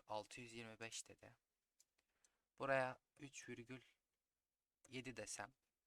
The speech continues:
çevreye tıklasam yirmi üç virgül iki yüz otuz altı dedi. Kodumuzda şu an herhangi bir sıkıntı yok. Tekrardan bir test amaçlı yapalım.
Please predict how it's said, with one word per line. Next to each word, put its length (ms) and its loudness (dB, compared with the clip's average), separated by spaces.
çevreye 400 4
tıklasam 540 -4
yirmi 260 0
üç 200 -4
virgül 300 -4
iki 220 -6
yüz 80 -4
otuz 280 -4
altı 360 -4
dedi. 260 -6
Kodumuzda 460 -4
şu 160 -2
an 80 -4
herhangi 380 2
bir 60 -12
sıkıntı 480 -6
yok. 200 -14
Tekrardan 640 6
bir 40 -20
test 320 -4
amaçlı 400 -4
yapalım. 360 -4